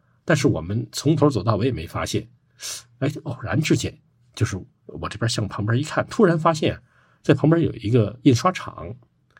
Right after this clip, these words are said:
这个印刷厂呢，它的那个，呃，它是在平房里面的，但这个平房看起来很特别，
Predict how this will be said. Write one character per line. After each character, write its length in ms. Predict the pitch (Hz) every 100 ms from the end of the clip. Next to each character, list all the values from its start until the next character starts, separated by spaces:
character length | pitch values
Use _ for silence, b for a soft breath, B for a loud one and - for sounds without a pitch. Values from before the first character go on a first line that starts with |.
| _ -
这 160 | 208
个 160 | 180 - _ _ _
印 160 | 190 156
刷 180 | 185
厂 260 | 180 - -
呢， 180 | 104 156 B -
它 180 | - 160
的 120 | 117
那 180 | 107 95
个， 280 | 90 78 - _
呃， 380 | 85 80 76 - -
它 120 | - 180
是 80 |
在 80 | 190
平 300 | 120 - 107
房 200 | 151 92
里 100 | 80
面 160 | 67 -
的， 60 | _ _ _ _
但 120 | 226
这 100 | 226
个 60 | 175
平 380 | 156 - 98 190
房 180 | - 139
看 200 | - 120
起 60 |
来 80 | 127
很 160 | - -
特 160 | - 120
别， 320 | 113 120